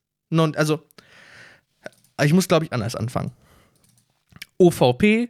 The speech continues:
steht für Originalverpackung, eigentlich. Das heißt, du bist auf eBay und suchst nach iPhone. Und dann steht da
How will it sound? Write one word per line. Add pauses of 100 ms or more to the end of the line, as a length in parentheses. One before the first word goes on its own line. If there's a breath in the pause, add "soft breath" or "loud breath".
steht
für (180)
Originalverpackung, (340)
eigentlich. (560 soft breath)
Das
heißt, (580)
du
bist
auf
eBay
und
suchst
nach (240)
iPhone. (640 soft breath)
Und
dann
steht
da